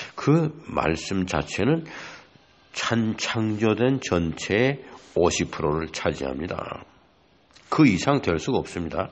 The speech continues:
그 다음에는 피지컬한 그 익세큐션, 아, 물리적으로 현실화되는 과정, 그것이 또 오십 퍼센트입니다.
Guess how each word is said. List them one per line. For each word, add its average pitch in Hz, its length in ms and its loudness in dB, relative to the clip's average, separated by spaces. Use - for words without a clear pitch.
그 - 180 0
다음에는 131 520 4
피지컬한 151 1000 4
그 113 560 4
익세큐션, 95 840 2
아, 57 600 -2
물리적으로 101 920 4
현실화되는 131 880 4
과정, 76 360 0
그것이 127 640 2
또 160 420 2
오십 87 260 4
퍼센트입니다. 101 680 0